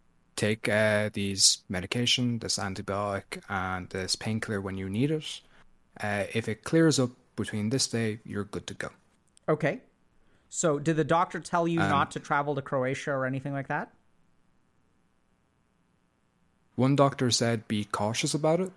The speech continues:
Speaker 1: The
Speaker 2: Okay.
Speaker 1: other doctor said, "If you're feeling good on that day, things have cleared, there should be no reason why you can't."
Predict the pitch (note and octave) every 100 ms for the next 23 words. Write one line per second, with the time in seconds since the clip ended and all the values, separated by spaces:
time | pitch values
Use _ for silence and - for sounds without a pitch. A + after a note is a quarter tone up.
0 | _ _ _ - A2+ A2 A#3+ - A2 G#2+
1 | G#2 A2 G2+ - G2 G2 - G2 G2 -
2 | - A#2 G2 - A#2+ G#2 G2 G2 F#2+ G2+
3 | - _ - - A2+ A#2+ A2+ G#2+ G2+ G2
4 | G#2 G2+ G2 - G2+ G2 G2 F#2+ - G2
5 | G2 G2+ - - F#2 F#2 F#2 - _ _
6 | _ _ _ - F#2 G#2+ F#2+ F#2+ E2 F2+
7 | F2 F2+ - - - -